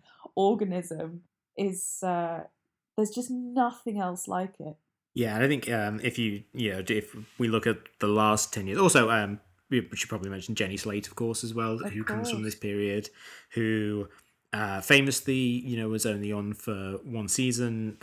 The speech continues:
Speaker 2: said the F word live on s-, on, on air, and wasn't necessarily fired because of that, but it didn't seem to help.
Speaker 1: Mm-hmm.
Speaker 2: Um, and who, uh, you know, has spoken very honestly about how kind of painful that whole situation was for her, but has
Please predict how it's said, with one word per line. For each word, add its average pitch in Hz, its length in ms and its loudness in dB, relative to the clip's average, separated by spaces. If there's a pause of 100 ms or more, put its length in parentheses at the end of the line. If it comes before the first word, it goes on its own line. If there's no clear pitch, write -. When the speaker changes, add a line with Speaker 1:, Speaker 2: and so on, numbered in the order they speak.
(180)
Speaker 2:
said 104 380 -4
the 107 120 2
F 107 180 -4
word 104 280 -2
live 98 240 -4
on 92 80 -6
s-, - 280 -2
on, 98 180 -8 (140)
on 104 200 -4
air, 101 340 -4 (320)
and 98 320 -4 (160)
wasn't 139 340 2
necessarily 131 600 2
fired 123 400 0
because 147 260 0
of 143 120 -2
that, 156 280 0
but 104 200 -2
it 104 420 -2 (120)
didn't 107 280 -6
seem 113 160 -6
to 104 100 -8
help. 143 400 -2
Speaker 1:
Mm-hmm. 185 400 -4
Speaker 2:
Um, 107 560 -4 (320)
and 110 260 0
who, 110 640 -2
uh, 120 40 0
you 110 180 -2
know, 101 40 -4
has 107 100 -4
spoken 107 220 -2
very 98 220 -8
honestly 98 280 -8
about 95 180 -6
how 92 240 -10 (180)
kind 92 160 -10
of 87 100 -14
painful 98 380 -8
that 92 160 -8
whole 98 300 -10 (100)
situation 110 460 -8
was 98 140 -10
for - 120 -16
her, 92 300 -10
but 95 120 -10
has 98 440 -6